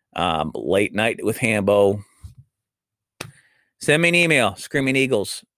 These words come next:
seven at gmail dot com. Let me know, uh, if you want anything covered, any kind of movie or comic book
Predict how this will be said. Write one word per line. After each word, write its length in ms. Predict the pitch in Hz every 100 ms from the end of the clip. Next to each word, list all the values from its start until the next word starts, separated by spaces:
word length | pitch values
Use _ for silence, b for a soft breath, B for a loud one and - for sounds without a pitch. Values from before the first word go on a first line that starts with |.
| _
seven 420 | - - 127 117 95
at 120 | -
gmail 380 | - 107 104 98
dot 220 | 95 -
com. 460 | - 95 90 71 104 _ _ _ _ -
Let 120 | 98
me 100 | 95
know, 300 | 98 98 92
uh, 140 | 87 87
if 120 | 85
you 100 | 90
want 220 | 92 92
anything 340 | 92 95 - 82
covered, 400 | - 95 95 90
any 140 | 92
kind 180 | - 95
of 80 | 87
movie 460 | 95 98 92 92
or 140 | 78 - -
comic 380 | - 95 87 -
book 180 | 92